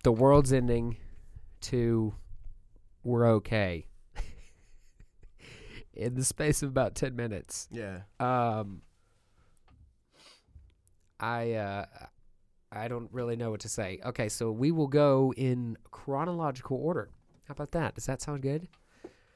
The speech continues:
Speaker 1: Uh,
Speaker 2: Nothing happened against El Salvador. Literally nothing happened.
Speaker 1: A nil-nil draw. The all, the coolest thing that happened and the most memorable thing that happened was Gio <laughs> Reyna flinching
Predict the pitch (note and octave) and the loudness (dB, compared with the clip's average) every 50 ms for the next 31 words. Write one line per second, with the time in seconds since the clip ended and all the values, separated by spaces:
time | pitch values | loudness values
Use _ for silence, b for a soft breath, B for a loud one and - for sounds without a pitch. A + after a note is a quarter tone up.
0 | B B B B B B B B B - - A#2+ B2 A#2+ A#2 A2 - - _ _ | B B B B B B B B B -12 -6 -4 -2 0 0 0 -2 -4 _ _
1 | _ _ _ _ _ - - - _ _ - B2 B2+ B2+ C3 - C#3 C3 B2+ B2 | _ _ _ _ _ -20 -20 -20 _ _ -10 -6 -6 -6 -6 -6 -8 -8 -6 -6
2 | A#2+ A#2 A#2 - A#2 A2+ A2 G#2+ G#2+ A2 G#2 G2+ G2+ - G2 F#2 F#2+ - - F#2+ | -6 -6 -6 -6 -6 -6 -6 -6 -6 -8 -8 -10 -10 -12 -12 -14 -14 -12 -12 -14
3 | F#2 F2+ F#2+ F2 E2+ F2 F2+ - - - _ _ _ - B2 B2 C#3+ D3+ D#3 E3 | -14 -14 -14 -16 -16 -16 -16 -18 -20 -20 _ _ _ -8 -2 0 2 4 6 6
4 | E3+ E3 D#3 D#3 C#3+ C3 B2 A#2+ A#2 A#2 - A#2 A2 G#2+ G#2 G2+ G2 F#2+ - F2 | 6 4 4 4 4 4 4 2 0 -2 -4 -4 -4 -4 -4 -6 -8 -8 -10 -10
5 | D#2+ - A#2 A#2+ B2 C3+ D#3 F3 F#3 F3+ F3 E3+ D#3+ D3 B2 C3+ C#3 C#3 C#3+ C#3 | -6 -2 0 0 0 2 4 4 4 4 4 2 2 2 2 2 4 6 6 4
6 | - - B2 C#3 C#3 - E3+ G3 F3+ - C#3+ D#3 D#3+ D3+ - - A#3+ A#3+ G#3+ F3+ | 4 2 0 -2 0 2 2 0 0 0 0 -2 -2 -2 0 0 2 4 4 2
7 | E3+ - F#3 D#3+ D3 C3+ B2+ C3 B2 A#2 - G#2 A2 A#2+ B2+ - A#2 A2+ A2+ A2+ | 2 2 0 0 0 0 0 0 0 2 2 0 0 0 0 0 0 0 0 -2
8 | A2+ A2 - B2+ B2 A#2 A2+ A#2 B2+ C3 B2 - - C#3 C3+ C3 B2+ A#2+ B2 A#2+ | -6 -6 -2 0 2 2 4 4 4 2 2 2 0 0 0 0 0 2 2 2
9 | A#2 - A#2+ A#2 A2+ A2+ A2 G#2 A2 A2 G#2 - - G2+ G2+ G2+ G#2 G#2+ G#2 G2 | 2 0 -2 -4 -4 -2 -2 0 0 0 0 0 -2 -4 -2 0 0 0 0 0
10 | - - - B2+ C3 B2 A#2+ A#2 - - C#3+ C3 B2+ A#2 - - C#3 B2+ B2 A#2 | -2 -2 2 4 6 6 6 4 2 2 0 -2 -2 -4 -6 -6 -6 -6 -4 -4
11 | - B2+ A#2+ A2 G#2+ G2+ | -6 -6 -6 -6 -8 -10